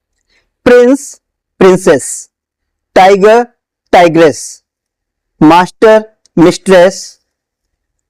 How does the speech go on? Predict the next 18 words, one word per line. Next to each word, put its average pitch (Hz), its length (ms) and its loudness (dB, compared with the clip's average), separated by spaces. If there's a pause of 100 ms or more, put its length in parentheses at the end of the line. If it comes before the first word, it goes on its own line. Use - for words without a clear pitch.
(1160)
हीरो, 190 560 0 (340)
हीरोइन। 208 640 0 (1000)
पीकॉक, 208 540 0 (500)
पीहेन। 151 520 -2 (1120)
वॉशरमैन, 220 720 0 (380)
वॉशरविमेन। 160 960 0 (280)
वुमेन 196 400 0
नहीं, 247 200 0 (160)
विमेन। 135 380 0 (1600)
अब 208 200 0
यहां 254 260 0
आगे 202 260 2
आपको 214 340 0
एक्सरसाइजेज 214 720 0
भी 226 120 2
दे 233 140 2
रखे 220 260 -2
हैं 220 180 0